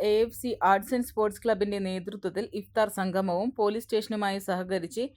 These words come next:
ലഹരി വിരുദ്ധ ക്യാമ്പും നടത്തി. ആലിക്കര മദ്രസ പരിസരത്ത് നടന്ന ലഹരി വിരുദ്ധ ബോധവൽക്കരണം ചാലശ്ശേരി പോലീസ് സീനിയർ സി പി ഒ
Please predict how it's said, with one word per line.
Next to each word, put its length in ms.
ലഹരി 300
വിരുദ്ധ 260
ക്യാമ്പും 420
നടത്തി. 400
ആലിക്കര 440
മദ്രസ 400
പരിസരത്ത് 540
നടന്ന 320
ലഹരി 320
വിരുദ്ധ 260
ബോധവൽക്കരണം 800
ചാലശ്ശേരി 520
പോലീസ് 400
സീനിയർ 320
സി 280
പി 140
ഒ 80